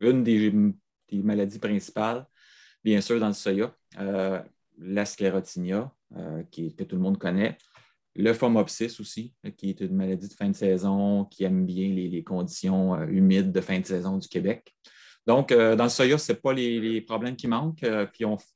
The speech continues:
veut, veut pas, on fait de plus en plus de soya au Québec, les ancrages augmentent, les ra-, les rotations raccourcissent. Donc, euh, ce qui est important, c'est de, de gérer justement, euh,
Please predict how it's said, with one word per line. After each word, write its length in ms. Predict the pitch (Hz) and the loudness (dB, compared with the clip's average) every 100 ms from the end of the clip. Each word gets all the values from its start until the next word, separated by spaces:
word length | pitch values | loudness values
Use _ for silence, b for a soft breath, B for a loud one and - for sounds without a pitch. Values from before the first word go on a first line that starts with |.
| _ 101 | _ -2
veut, 160 | 110 | 2
veut 140 | 107 98 | 2 4
pas, 80 | 120 | 4
on 240 | 123 101 | 4 0
fait 180 | - 110 | -4 -4
de 100 | 104 | -4
plus 220 | - 113 | -6 -6
en 100 | 107 | -4
plus 140 | 98 | -6
de 60 | 139 | -6
soya 200 | - 131 | -2 -2
au 60 | 135 | -2
Québec, 300 | 123 135 135 | -2 -4 -4
les 320 | 104 101 101 | -2 0 0
ancrages 340 | 101 - 107 107 | -2 -4 -4 0
augmentent, 360 | 101 104 123 _ b b b b _ - | 2 0 -2 _ b b b b _ -6
les 160 | 98 | -2
ra-, 240 | 95 92 92 | 0 0 0
les 100 | 92 | 0
rotations 400 | 98 107 98 104 | 0 0 -2 -2
raccourcissent. 720 | 101 95 - - 104 - - | -4 -4 -8 -6 -8 -10 -6
Donc, 260 | 98 101 98 | -4 -2 -2
euh, 60 | |
ce 80 | 95 | -4
qui 100 | 117 | -4
est 60 | 117 | -2
important, 420 | 117 110 113 117 | -2 -4 -4 -4
c'est 260 | - 104 | -4 -4
de, 340 | 95 92 87 - | -2 -2 -4 -8
de 140 | 90 | -8
gérer 400 | 92 98 98 104 | -6 -4 -2 -2
justement, 600 | 98 92 - 92 92 95 92 | -2 -6 -6 -4 -2 -2 -4
euh, 260 | 87 80 | -6 -12